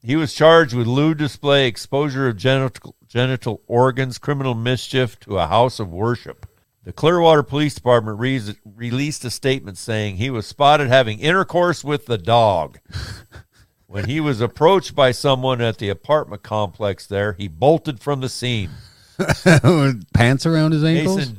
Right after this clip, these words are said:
Speaker 1: departed the area, entered a nearby Northwood Presbyterian church, destroyed the nativity scene, and shattered numerous potted plants. After that, he left the chapel and went to a nearby street where he vandalized a mailbox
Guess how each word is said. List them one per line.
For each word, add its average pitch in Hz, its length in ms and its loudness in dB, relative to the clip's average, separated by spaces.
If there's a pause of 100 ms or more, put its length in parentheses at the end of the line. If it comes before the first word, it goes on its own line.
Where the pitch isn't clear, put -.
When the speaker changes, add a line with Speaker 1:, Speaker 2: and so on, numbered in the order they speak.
Speaker 1:
departed 147 560 4
the 123 180 -4
area, 120 320 2
entered 139 360 -2
a 98 100 0
nearby 120 800 2
Northwood 139 640 -2
Presbyterian 131 880 -2
church, 110 460 -8 (340)
destroyed 165 580 2
the 143 60 0
nativity 127 600 -2
scene, 120 320 -4
and 92 120 -6
shattered 113 460 2
numerous 135 480 -2
potted 123 400 2
plants. 101 500 -4 (360)
After 113 280 0
that, 131 280 4
he 117 160 -2
left 123 240 0
the 104 80 -12
chapel 127 520 0
and 104 120 -4
went 113 220 -2
to 107 120 -4
a 95 80 -4
nearby 113 400 2
street 120 380 -6
where 104 180 -2
he 92 140 -4
vandalized 127 640 2
a 107 60 -4
mailbox 135 720 2